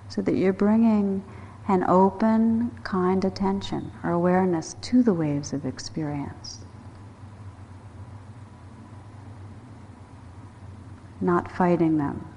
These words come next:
not fighting the reactivity, just letting it be there,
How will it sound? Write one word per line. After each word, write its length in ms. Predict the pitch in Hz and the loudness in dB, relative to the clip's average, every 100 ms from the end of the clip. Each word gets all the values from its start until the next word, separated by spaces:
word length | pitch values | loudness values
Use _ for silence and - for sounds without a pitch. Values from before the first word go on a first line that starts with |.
| 202 | -2
not 260 | 208 214 | -2 0
fighting 340 | - 226 226 226 | 4 4 6 4
the 60 | |
reactivity, 800 | 220 214 208 208 220 196 165 151 | 4 4 2 0 -2 0 -2 -2
just 280 | - 175 - | -2 -6 0
letting 300 | 175 175 175 | 0 2 0
it 140 | 175 | 0
be 180 | - 170 | 0 0
there, 500 | 170 160 156 151 156 | 2 -2 -2 -4 -10